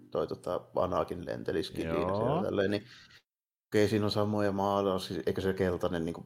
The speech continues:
Speaker 1: mikä on vähän sit kulahtanut tietysti siitä tälleen näin, mut niinku, okei,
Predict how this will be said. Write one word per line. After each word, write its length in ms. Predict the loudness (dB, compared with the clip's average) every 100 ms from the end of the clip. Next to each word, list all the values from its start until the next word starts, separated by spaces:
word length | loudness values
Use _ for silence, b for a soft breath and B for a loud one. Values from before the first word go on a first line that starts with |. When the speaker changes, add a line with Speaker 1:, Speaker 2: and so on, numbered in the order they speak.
| -14
Speaker 1:
mikä 240 | -6 0
on 60 | 0
vähän 160 | -2 -6
sit 100 | -6
kulahtanut 640 | -2 -2 -2 -4 -6 -6
tietysti 260 | -8 -8 -8
siitä 300 | -8 -8 -6
tälleen 420 | -6 -6 -8 -6
näin, 200 | -6 -6
mut 160 | -8
niinku, 220 | -8 -8 -8
okei, 340 | -2 0